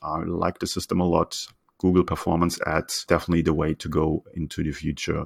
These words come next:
of Google. That's it for this short, quick tip episode of the e-commerce coffee break. As always, if you have any comments, then leave them below the podcast or below the video. I read them all, and I see you in the next e-commerce coffee break.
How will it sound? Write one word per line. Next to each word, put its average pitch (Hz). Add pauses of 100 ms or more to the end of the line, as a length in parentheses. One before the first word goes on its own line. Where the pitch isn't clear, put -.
of -
Google. 82 (500)
That's -
it 143
for 143
this 139
short, 123
quick 127
tip 123
episode 117
of -
the -
e-commerce 104
coffee 107
break. 120
As 90
always, 101
if 95
you 87
have 90
any 90
comments, 92
then 85
leave 87
them 90
below 85
the 85
podcast 87
or 90
below 80
the 78
video. 95
I 87 (100)
read 87
them 80
all, 90 (100)
and 95
I 92
see 87
you 85
in 82
the 80
next 78
e-commerce 78
coffee 82
break. 78